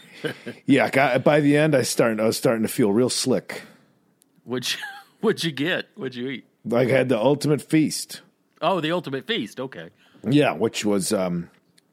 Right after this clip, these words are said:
Speaker 2: a lobster tail, two kinds of shrimp, a bu-, like a scampi and a breaded shrimp, and, uh, and crab legs.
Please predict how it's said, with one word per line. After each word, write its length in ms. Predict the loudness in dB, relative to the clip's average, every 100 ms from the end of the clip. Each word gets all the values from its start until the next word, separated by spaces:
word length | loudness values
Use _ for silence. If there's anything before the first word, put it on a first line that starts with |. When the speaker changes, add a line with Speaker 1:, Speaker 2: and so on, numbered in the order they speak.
| _ _ _ _ _ _ _ _ -20 -20 -20 _
Speaker 2:
a 40 | -2
lobster 440 | 2 2 -2 -6
tail, 400 | -2 0 2 2
two 260 | -2 0 0
kinds 380 | 0 0 2 0
of 100 | -2
shrimp, 580 | -4 -2 0 0 -4 -20 _ _
a 100 | -8
bu-, 300 | -2 0 0
like 200 | -2 -2
a 80 | -2
scampi 800 | -2 -4 -2 0 0 0 0 -2 _ _ -20 _ _ _ _ _ _
and 120 | -2 -2
a 40 |
breaded 440 | 0 2 2 2
shrimp, 480 | -2 -2 0 0 -4 -18 -20 _ -20 _ _ _ _ _ -4
and, 340 | -2 0 2
uh, 320 | 2 2 0
and 220 | 0 -2 -4
crab 400 | -2 0 2 -2
legs. 540 | -4 -8 -12 -12 -14